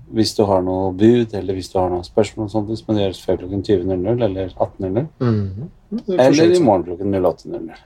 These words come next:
Speaker 2: For da er jeg på jobb.
Speaker 1: Ja.
Speaker 2: Ja.
Speaker 1: Jeg har
Speaker 2: Det er
Speaker 1: ikke
Speaker 2: godt poeng.
Speaker 1: sjans til å sjekke de tingene da jeg er ute og, eh, så vi kan ikke ha noe budrunde.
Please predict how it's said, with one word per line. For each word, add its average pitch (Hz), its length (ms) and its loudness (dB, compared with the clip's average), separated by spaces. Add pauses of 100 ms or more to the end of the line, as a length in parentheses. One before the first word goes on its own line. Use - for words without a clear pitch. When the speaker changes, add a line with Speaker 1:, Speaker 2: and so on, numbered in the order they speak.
Speaker 2:
For 120 160 -2
da 110 40 2 (100)
er 107 80 2
jeg 92 100 -2
på 104 140 -2
jobb. - 80 -16 (120)
Speaker 1:
Ja. 110 140 4 (240)
Speaker 2:
Ja. 160 80 -4
Speaker 1:
Jeg - 0 -
har - 80 -12
Speaker 2:
Det - 380 -8
er - 20 8
Speaker 1:
ikke 135 160 2
Speaker 2:
godt - 80 0
poeng. 101 160 4
Speaker 1:
sjans - 140 -8
til 110 100 4
å - 80 0
sjekke 95 320 -6
de 90 320 0
tingene 90 400 -6
da 92 160 0
jeg 87 280 -4
er 90 60 -6
ute - 220 -12
og, 85 200 -8 (840)
eh, 92 440 -2
så 101 400 -2
vi 101 80 2
kan 98 160 0
ikke 139 120 4
ha - 20 -
noe 127 160 2
budrunde. 90 760 2